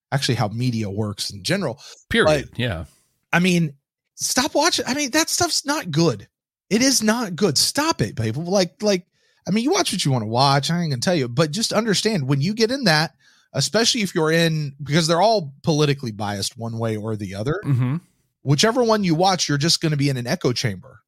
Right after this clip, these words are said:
Speaker 1: and it's just gonna get you riled up where you don't really need to be <laughs> that riled up.
Speaker 2: Especially when you're the subject of what they're talking about.
Speaker 1: Exactly. Exactly. So, uh, so stop that. Anyway, um, I have one more note on this whole episode.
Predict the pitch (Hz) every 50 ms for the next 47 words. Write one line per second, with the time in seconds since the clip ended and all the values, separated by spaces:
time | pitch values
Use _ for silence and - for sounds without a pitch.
0 | _ _ _ 131 143 139 135 - - 160 151 - - 170 165 170 147 131 113 -
1 | _ _ _ _ _ _ _ _ - 175 170 170 180 170 160 143 135 139 156 180
2 | 190 180 175 165 214 262 208 185 147 - - 160 156 165 170 180 160 147 196 220
3 | 180 156 180 196 196 180 185 202 185 170 170 180 175 180 185 202 170 - - -
4 | - - - 202 226 240 151 - - _ _ _ _ _ _ _ _ - - 180
5 | 208 - 262 262 233 165 139 135 156 202 202 190 170 - - 226 254 214 147 117
6 | 98 98 117 - - 127 98 104 135 135 - 147 139 156 - 143 - 131 151 185
7 | 196 190 202 - - 110 95 90 - _ _ _ - _ 127 131 123 - 139 135
8 | 147 165 - - 82 - _ _ _ _ _ _ _ _ - - 139 143 147 143
9 | 135 135 127 - 135 135 131 123 117 120 107 87 92 - - 110 - - 123 107
10 | - - 71 - - 165 180 156 127 113 - - - - _ 165 190 196 196 -
11 | - 190 - - 214 214 233 190 175 175 196 190 185 175 170 160 147 135 135 127
12 | 123 113 - - 120 113 107 104 - - - - -